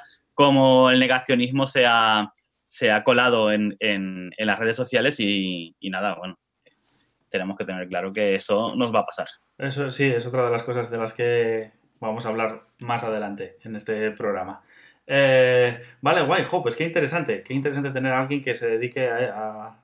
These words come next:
Speaker 2: a, a estudiar ahí los entresijos que hay detrás de, de todas estas cosas ahí. Eh,
Speaker 1: He, he puesto un ejemplo de Twitter, pero, por ejemplo, to-, que
Speaker 2: Sí,
Speaker 1: una
Speaker 2: me
Speaker 1: de las
Speaker 2: imagino
Speaker 1: cosas que
Speaker 2: que habrás
Speaker 1: analizamos
Speaker 2: más, más sitios, ¿no?
Speaker 1: Bueno, eh, eh, yo qué sé, eh,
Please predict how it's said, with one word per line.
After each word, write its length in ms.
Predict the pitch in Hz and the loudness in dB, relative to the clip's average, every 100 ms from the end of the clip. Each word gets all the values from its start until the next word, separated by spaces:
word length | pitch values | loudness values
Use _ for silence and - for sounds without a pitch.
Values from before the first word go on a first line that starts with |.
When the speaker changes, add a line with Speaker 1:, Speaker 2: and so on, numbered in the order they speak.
| _ | _
Speaker 2:
a, 320 | - 104 104 104 | -14 -10 -10 -10
a 40 | |
estudiar 320 | 101 110 117 | -8 -4 -2
ahí 80 | 120 | -2
los 140 | 117 120 | -2 -4
entresijos 440 | 113 104 117 113 | -10 -10 -12 -12
que 100 | 120 | -8
hay 40 | |
detrás 380 | 117 101 117 107 | -8 -8 -12 -10
de, 360 | 107 104 104 104 _ _ | -10 -10 -10 -14 _ _
de 80 | 113 | -14
todas 200 | 107 104 | -10 -10
estas 180 | 107 104 | -12 -12
cosas 320 | 123 120 110 | -12 -12 -14
ahí. 340 | 120 113 113 _ _ _ _ _ _ | -14 -16 -18 _ _ _ _ _ _
Eh, 540 | 127 117 110 107 110 139 | -12 -10 -10 -6 -4 0
Speaker 1:
He, 100 | 139 | 0
he 40 | 151 | 0
puesto 220 | 160 170 | 0 0
un 60 | |
ejemplo 280 | 151 165 151 | 2 2 4
de 100 | 147 | 2
Twitter, 260 | 143 165 196 | 2 0 2
pero, 180 | 156 110 | 2 2
por 100 | 107 | 2
ejemplo, 380 | - 120 127 104 | 0 0 0 0
to-, 240 | 110 98 | 0 -2
que 260 | 110 98 101 | -4 -4 -4
Speaker 2:
Sí, 100 | 151 | 0
Speaker 1:
una 80 | 147 | 2
Speaker 2:
me 20 | |
Speaker 1:
de 40 | 110 | 2
las 120 | - | 2
Speaker 2:
imagino 140 | 107 | 0
Speaker 1:
cosas 20 | - | 0
que 20 | 110 | 2
Speaker 2:
que 60 | |
habrás 120 | 107 | 2
Speaker 1:
analizamos 320 | 117 - - - | 0 -6 -8 -14
Speaker 2:
más, 200 | - - | -20 -14
más 140 | 110 | -12
sitios, 240 | 113 107 | -12 -12
¿no? 160 | 120 135 _ - | -14 -16 _ -14
Speaker 1:
Bueno, 180 | 107 110 87 - - - 98 | -4 -4 -4 -10 -20 -16 -14
eh, 100 | - | -10
eh, 440 | 101 92 101 98 98 | -8 -6 -6 -4 -2
yo 100 | 98 | -2
qué 80 | 107 | -2
sé, 600 | - 110 98 92 92 90 92 | 0 2 2 2 -2 -4 -8
eh, 680 | 90 - - 92 95 92 | -10 -12 -14 -12 -10 -10